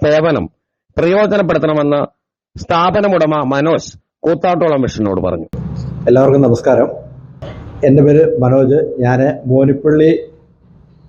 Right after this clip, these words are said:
Speaker 2: ആസ്ഥാനമാക്കി അന്നപൂർണ കാറ്ററിംഗ് സർവീസ് എന്ന സ്ഥാപനം പതിനാല് വർഷം മുമ്പ് പഴയുടെ മോഹനൻ തിരുമേനി, ആ, ഭദ്രദീപം കൊളുത്തി ആരംഭിച്ചതാണ്.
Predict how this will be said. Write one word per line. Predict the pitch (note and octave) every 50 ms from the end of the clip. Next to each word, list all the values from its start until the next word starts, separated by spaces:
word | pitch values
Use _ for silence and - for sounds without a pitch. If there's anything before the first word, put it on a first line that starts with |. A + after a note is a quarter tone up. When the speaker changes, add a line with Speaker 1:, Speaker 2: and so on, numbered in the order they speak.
| -
Speaker 2:
ആസ്ഥാനമാക്കി | C3+ C3 B2+ - - C#3+ C#3+ C#3+ C#3 C3+ C3 C3 C#3
അന്നപൂർണ | D#3 - B2+ A#2 A#2 B2 C#3 C#3 C#3 D3 C#3+ D3 D3
കാറ്ററിംഗ് | C#3 - C3 B2 B2 B2 - C3 C3
സർവീസ് | - C#3+ C3+ C#3 C3+ C3+ C3+
എന്ന | B2+ B2 B2
സ്ഥാപനം | A#2+ - B2+ B2 A#2+ A#2+ B2 B2 C3 - - - - - - - - - - - - -
പതിനാല് | C3+ C3+ C#3 D3 D3+ D#3 D#3+
വർഷം | E3 D#3 C#3+ - - C#3+
മുമ്പ് | C#3 C3 A#2+ B2 C#3 - - - - - - - - - - - - -
പഴയുടെ | C3+ C3+ C#3 D3 D#3 D#3 E3+
മോഹനൻ | D#3 C#3 C#3 C#3 C#3 D3 D3 C#3+
തിരുമേനി, | C#3+ D3+ D3 C#3+ D3 D3+ C#3+ C#3+ C#3 C#3+ - - - - - - - - - - - - - - - - - - - - -
ആ, | C3+ B2+ B2 B2 B2 B2 B2 B2 B2 B2 B2 B2 B2+ B2+ C#3+ - -
ഭദ്രദീപം | - C3 B2 C3 C#3 C#3 D3 D3 D3 C3+
കൊളുത്തി | C3 C3 C3 C3 C#3 - -
ആരംഭിച്ചതാണ്. | B2+ B2+ B2 B2 B2 B2+ A#2+ - B2 A2+ G2+ F#2+